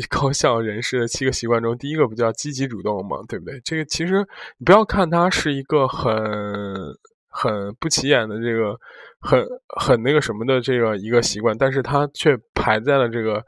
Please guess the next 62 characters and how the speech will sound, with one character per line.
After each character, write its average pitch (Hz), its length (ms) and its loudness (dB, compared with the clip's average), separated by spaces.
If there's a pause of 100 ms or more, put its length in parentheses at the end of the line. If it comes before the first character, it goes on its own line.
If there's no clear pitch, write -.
(480)
第 143 160 -2
一 160 80 2
名， 110 320 -4
是 - 100 -4
为 147 160 4
什 107 100 -6
么 101 100 -8
呢？ 107 40 -6
就 - 160 0
是 165 80 0
积 180 180 -4
极 185 120 -2
主 143 120 -8
动 123 160 -4
给 107 120 -6
人 98 260 -4
生 139 260 -4
会 143 140 -2
有 123 100 2
很 101 200 -6
大 131 240 4
无 113 120 -4
穷 104 220 -6
的 117 140 -6
这 123 80 -2
样 107 180 -4
的 98 140 -10
一 101 160 -12
种 64 280 -8 (680)
动 120 260 6
力 107 220 -4
在， 90 220 -4
对 - 160 -14
吧？ - 100 -12 (400)
所 143 80 0
以 - 20 2
邱 180 240 4
莹 170 200 2
莹 175 140 0
代 156 140 4
表 117 140 2
这 127 80 -2
种 120 160 0
积 - 160 -8
极 175 120 -4
主 107 220 -10
动 139 260 2
是 120 200 -4
一 107 100 -8
个 95 400 -4 (680)
美 117 260 2
的， 113 140 -4 (400)
美 113 220 0
的 110 160 -4
类 120 240 2
型。 101 320 -8
关 175 260 2
雎 196 120 4
尔 127 140 4
就 127 120 2
代 139 200 2
表， 107 160 -2